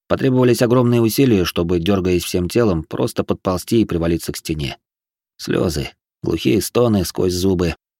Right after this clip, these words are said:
Какого чёрта я тут вообще делаю? Зачем я сунулся в эти теневые земли, соблазнившись серебряной наградой?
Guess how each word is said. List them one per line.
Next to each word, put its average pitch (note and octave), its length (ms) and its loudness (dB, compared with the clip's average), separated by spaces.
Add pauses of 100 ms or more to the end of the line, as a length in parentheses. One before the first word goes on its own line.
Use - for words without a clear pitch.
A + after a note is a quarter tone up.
(440)
Какого A2+ 380 2
чёрта A2 300 2
я G2+ 240 4
тут G2+ 220 2
вообще - 440 0
делаю? F#2 480 0 (540)
Зачем F#2 400 0
я F2+ 120 2
сунулся G2 460 2
в G2 40 4
эти G2 180 2
теневые F#2+ 440 0
земли, G2 360 0
соблазнившись F2+ 680 0
серебряной G2 460 0
наградой? G2 540 0